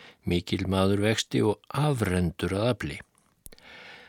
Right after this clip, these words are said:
Árni Jónsson er lengi bjó að Skálmarbæ í Álftaveri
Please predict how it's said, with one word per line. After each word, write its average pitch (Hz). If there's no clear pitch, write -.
Árni 104
Jónsson 117
er 110
lengi 92
bjó 101
að 87
Skálmarbæ 127
í 110
Álftaveri 143